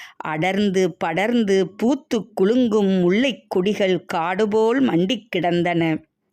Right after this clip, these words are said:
முல்லைவேலி என்ற பெயர் பொருத்தமாகத்தான் அந்த ஊருக்கு இருந்தது. ஊருக்கு மட்டுமில்லை,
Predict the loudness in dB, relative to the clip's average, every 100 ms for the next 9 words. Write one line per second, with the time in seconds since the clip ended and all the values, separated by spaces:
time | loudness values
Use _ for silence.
0 | _ _ -20 -20 -20 _ 0 2 2 2
1 | 2 2 2 2 2 0 -2 -2 0 2
2 | 0 -2 -8 -20 _ -2 -2 0 -2 0
3 | 0 -2 -4 -4 0 0 0 0 2 2
4 | 2 -2 -2 2 2 2 0 0 0 -2
5 | _ _ _ _ _ _ _ _ _ _
6 | _ -4 2 2 2 0 -2 -2 0 0
7 | 0 2 2 0 0